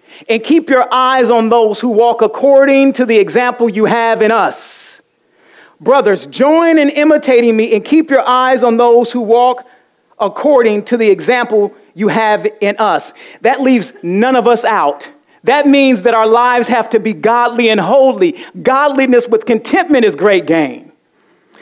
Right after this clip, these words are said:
That means that we actually have to have our eyes on one another. Whew. So it's not just an elder or a pastor or a preacher,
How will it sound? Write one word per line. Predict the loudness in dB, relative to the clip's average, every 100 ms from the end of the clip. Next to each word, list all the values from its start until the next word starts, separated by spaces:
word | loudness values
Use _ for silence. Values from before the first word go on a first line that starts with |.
| -6
That | -2 2
means | 2 2 2
that | 2
we | 0
actually | -2 -2 -2 0
have | 0 0 -2
to |
have | 0 0 0
our | 0
eyes | 0 0 2
on | 2
one | 2 2
another. | 2 2 0 -2 -6 _ _ _ _ _ _ _ _ _ _ _ _ -20 -2
Whew. | 2 4 2 -6 -18 _ _ _ _ _ _ _ _ _ _ -12
So | -2 2
it's | 2
not | 0 0
just | 0 0
an | 2
elder | 2 4 4 2
or |
a | 0
pastor | -2 -2 -2 0
or | 0
a | 0
preacher, | 0 -2 -2 -8